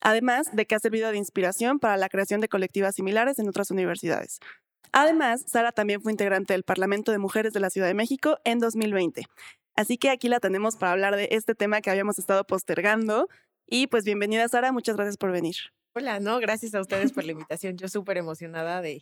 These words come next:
Speaker 2: estar aquí con ustedes.
Speaker 1: Ay, muchas gracias a ti. Oye, pues, para empezar, cuéntanos un poco de qué haces ahorita, Sara, y por qué eres una voz tan importante para el movimiento de la legalización del aborto en México.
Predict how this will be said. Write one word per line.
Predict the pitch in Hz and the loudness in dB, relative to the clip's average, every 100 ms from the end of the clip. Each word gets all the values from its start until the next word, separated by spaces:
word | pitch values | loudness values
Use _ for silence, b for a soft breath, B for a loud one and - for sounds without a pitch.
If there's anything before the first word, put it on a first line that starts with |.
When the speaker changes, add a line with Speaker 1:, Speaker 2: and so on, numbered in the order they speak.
| - | -10
Speaker 2:
estar | - 175 | -4 -4
aquí | 170 180 | -6 -8
con | 175 | -10
ustedes. | 170 - - - - - _ - 247 | -8 -10 -10 -12 -20 -20 _ -8 0
Speaker 1:
Ay, | 226 202 202 | 2 2 0
muchas | 220 269 | -2 -2
gracias | 262 196 202 | 0 -2 -2
a | 196 | -4
ti. | - - - B B B 294 | -4 -10 -10 B B B 2
Oye, | 302 | 4
pues, | 311 311 294 | 2 0 2
para | - 285 | 4 4
empezar, | 285 302 330 349 | 4 2 2 2
cuéntanos | 349 330 381 285 | 2 2 2 0
un | 247 | 0
poco | 247 226 254 | 0 0 0
de | 208 | 0
qué | - | 0
haces | 196 240 226 | 0 0 0
ahorita, | 180 196 - 196 | 0 0 -2 -2
Sara, | 196 202 208 254 - | 0 2 2 0 -2
y | 202 208 | -6 0
por | 214 208 | 0 0
qué | - 226 226 240 - | 0 2 2 2 2
eres | 226 233 233 | 0 0 -2
una | 226 214 | 0 0
voz | 214 226 | 0 -2
tan | 226 | -2
importante | 202 180 185 185 208 220 | -4 -4 -2 0 0 0
para | 185 185 | 0 0
el | |
movimiento | 185 185 190 190 196 | -2 -2 0 0 0
de | 208 | 0
la | 196 | 2
legalización | 180 185 180 185 190 | 0 -2 -4 -4 -4
del | 190 196 | 0 0
aborto | 175 180 190 | 0 -2 -2
en | 190 | -4
México. | 180 - - | -6 -8 -12